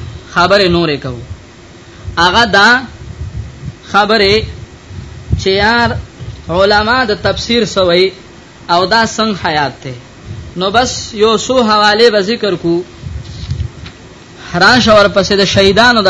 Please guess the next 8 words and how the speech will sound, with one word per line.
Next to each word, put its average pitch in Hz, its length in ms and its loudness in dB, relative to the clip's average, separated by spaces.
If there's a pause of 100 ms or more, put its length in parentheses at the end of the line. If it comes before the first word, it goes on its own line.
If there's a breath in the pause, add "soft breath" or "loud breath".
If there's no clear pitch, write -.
(100)
حیات 185 320 2
باره 160 260 2
کې، 127 200 -8 (4000)
چې 180 120 0 (120)
دا 240 200 6
روحاني 196 460 4 (100)
حیات 170 420 2
ته، 196 280 2